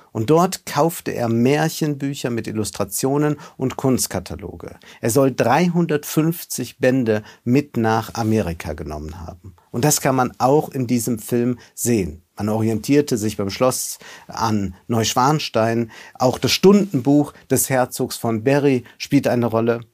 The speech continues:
Das ist die kulturindustrielle Verwertung der europäischen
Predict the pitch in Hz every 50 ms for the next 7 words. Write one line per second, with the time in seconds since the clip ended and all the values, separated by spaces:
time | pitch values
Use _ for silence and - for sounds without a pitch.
0 | _ - 131 127 - - - - 185 202 190 - - - 139 - - - - 127
1 | 123 113 - - 214 226 247 233 - - - 156 160 147 143 123 - - - 135
2 | 123 120 127 151 180 190 170 - - 131 113 110 113 123 139 151 156 - - 147
3 | 143 143 139 - - - - _ _ 123 120 139 131 131 131 135 135 135 - _
4 | _ - 123 110 113 113 107 - 147 143 147 143 131 - - - 127 123 123 123